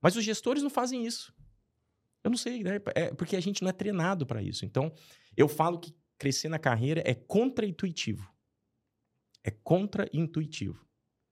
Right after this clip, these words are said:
Eu, o, eu brinco, né, que os R Hs, eu, os R Hs às vezes ficam bravos comigo. Eu falo, eu adoro a mi-, as minhas R Hs. Mas o R H faz errado. O, o R H cria expectativa, fala plano de carreira. Não.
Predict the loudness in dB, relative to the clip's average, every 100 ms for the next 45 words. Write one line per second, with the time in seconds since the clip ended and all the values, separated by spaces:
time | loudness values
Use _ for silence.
0 | _ _ _ _ _ 4 4 6 0 2
1 | 4 4 4 2 2 0 2 0 0 0
2 | 0 0 0 -2 -2 -2 -2 0 2 2
3 | 2 0 0 -4 -4 -2 -4 -2 -2 -2
4 | -2 -2 -2 -2 -2 0 0 2 2 2
5 | 0 -2 0 0 0 0 0 0 0 -2
6 | -4 -10 -20 -20 _ 0 2 4 4 2
7 | 2 0 0 0 0 0 -2 -6 -10 _
8 | _ _ _ _ _ _ _ _ -2 0
9 | 0 0 0 -2 -2 -6 -6 -4 -4 -4
10 | -2 -2 0 -2 -4 -2 0 0 0 -2
11 | -2 0 2 2 0 -2 -4 -8 -10 -12